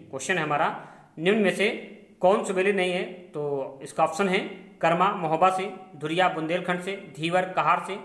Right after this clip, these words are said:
नटवरी पूर्वांचल से। तो इसका correct answer देख लें तो नटवरी पूर्वांचल से correct है, धुरिया बुंदेलखंड से ये भी correct है, धीवर कहार से ये भी correct है, और ये कर्मा महोबा से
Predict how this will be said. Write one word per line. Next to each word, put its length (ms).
नटवरी 380
पूर्वांचल 480
से। 120
तो 360
इसका 180
correct 240
answer 240
देख 160
लें 140
तो 80
नटवरी 320
पूर्वांचल 420
से 140
correct 280
है, 100
धुरिया 280
बुंदेलखंड 500
से 80
ये 80
भी 100
correct 300
है, 80
धीवर 340
कहार 340
से 60
ये 60
भी 100
correct 300
है, 100
और 100
ये 80
कर्मा 360
महोबा 320
से 160